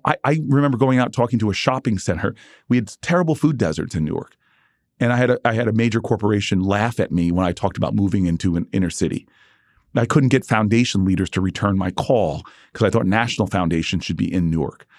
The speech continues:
I, I couldn't get developers to come even look at the, the develop-, twelve miles from New York City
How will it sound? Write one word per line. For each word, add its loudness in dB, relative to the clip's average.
I, -2
I -2
couldn't 2
get 2
developers 2
to -6
come 2
even 4
look 2
at 0
the, 0
the 2
develop-, 0
twelve 0
miles 2
from 0
New 2
York 2
City 2